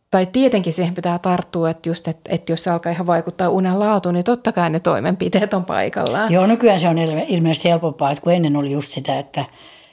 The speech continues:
Speaker 2: eh, sanotaan parikymmentä vuotta sittenkin oli vielä sellaista, että, että tota, mä tiedän vanhempia, vanhempia naisia, jotka sanovat, kun mä sanoin, että kannattaa nukkua sitten erillä, jos vaikka miehen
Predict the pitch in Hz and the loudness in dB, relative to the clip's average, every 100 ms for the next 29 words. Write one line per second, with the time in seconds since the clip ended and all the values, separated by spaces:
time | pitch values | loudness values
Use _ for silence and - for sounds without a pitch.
0 | _ - 220 285 311 - _ - 143 185 | _ -4 -4 -4 -14 -20 _ -10 -4 0
1 | 214 156 156 151 151 143 156 160 147 156 | 2 2 -2 -2 -2 -2 -2 -4 -4 -6
2 | 147 160 156 151 151 160 156 151 - 147 | -2 0 0 0 0 0 0 -2 -2 -4
3 | 143 160 226 - _ _ - 165 - 151 | -2 -4 -4 -6 _ _ -4 -2 -2 -4
4 | 143 135 151 143 190 151 147 139 139 - | -4 -4 -2 -2 -2 -4 -2 -2 -4 -6
5 | _ - _ - _ _ _ _ - 151 | _ -20 _ -20 _ _ _ _ -2 0
6 | 143 143 143 143 135 - - - _ - | 2 0 -2 -2 -4 -10 -20 -20 _ 0
7 | 147 147 151 147 151 151 151 143 143 147 | 0 0 0 0 0 0 -2 -4 -4 -2
8 | 143 135 139 147 143 139 135 143 143 139 | 0 -2 -2 -2 0 0 -2 -2 -2 -2
9 | - 139 139 - 151 - 151 151 131 139 | -2 -2 -2 -4 -4 -2 -2 0 -2 -2
10 | 143 139 143 143 139 135 | -4 -2 -2 0 -2 -6